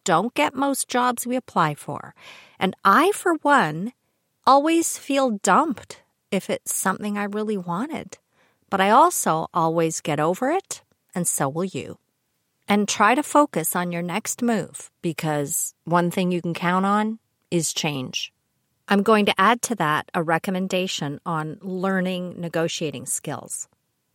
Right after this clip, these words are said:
I have a masterclass subscription, and I watched a masterclass by Christopher Voss,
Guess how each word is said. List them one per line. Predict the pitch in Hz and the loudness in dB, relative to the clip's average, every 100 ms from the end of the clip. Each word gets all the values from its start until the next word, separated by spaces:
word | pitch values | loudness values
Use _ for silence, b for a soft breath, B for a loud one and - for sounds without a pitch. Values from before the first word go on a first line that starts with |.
| _ - | _ 2
I | 196 254 | 4 4
have | 320 285 | 4 2
a | |
masterclass | 196 151 156 156 - 160 - 160 170 | 2 4 2 2 -2 -6 -2 0 0
subscription, | - - 170 - 185 165 - 196 196 | -2 -2 -4 -4 -4 -4 -4 -4 -2
and | 170 | 2
I | 175 | 2
watched | 170 196 269 - - | 2 2 2 -2 -4
a | |
masterclass | 320 254 247 240 - 190 - 160 143 139 - - - - _ _ - | 0 2 2 0 -2 -4 -2 0 0 -2 -6 -8 -10 -18 _ _ -12
by | 165 156 156 - | 0 0 0 -8
Christopher | - 175 - 202 208 190 | -6 -2 -2 -2 -2 -2
Voss, | 180 160 147 151 240 - - | -2 0 0 -2 -4 -6 -8